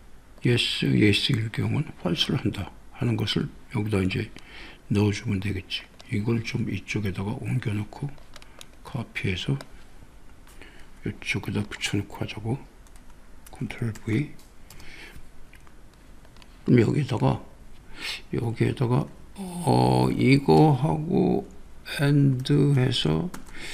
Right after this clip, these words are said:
또 하나 뭐 수식이 들어가가지고 두 개가 추루가 되면 추루가 되게 하면 되겠는데?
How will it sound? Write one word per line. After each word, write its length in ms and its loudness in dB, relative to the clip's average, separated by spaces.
또 240 6
하나 240 4
뭐 200 6
수식이 480 2
들어가가지고 920 0
두 160 -4
개가 340 0
추루가 480 2
되면 500 2
추루가 480 0
되게 800 -4
하면 360 -4
되겠는데? 680 -6